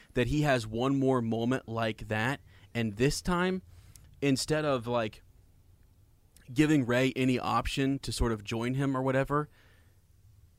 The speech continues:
it's sort of, like, it's not like she has to sacrifice any of her, her character or whatever. It's just sort of, and I, maybe I'm talking about Ben Demption here.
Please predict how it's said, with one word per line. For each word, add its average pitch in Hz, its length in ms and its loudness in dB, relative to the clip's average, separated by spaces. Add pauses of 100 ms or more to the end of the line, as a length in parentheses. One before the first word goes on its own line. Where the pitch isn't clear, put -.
(120)
it's 147 200 0
sort 151 160 6
of, 120 80 2 (300)
like, 123 140 0
it's 127 160 -4
not 143 160 4
like 127 160 0
she 139 200 0
has 123 200 4
to 117 240 -2 (400)
sacrifice 123 580 0
any 120 100 0
of 104 80 -4
her, 113 120 -2 (140)
her 104 160 -6
character 143 440 0
or 120 60 2
whatever. 117 440 2 (380)
It's 127 200 0
just 135 180 0
sort 131 160 4
of, 127 80 -2
and 135 100 -2
I, 147 180 0
maybe 160 240 4
I'm 143 100 6
talking 131 300 2
about 104 140 0
Ben 110 160 -2
Demption 101 320 -6
here. - 240 -16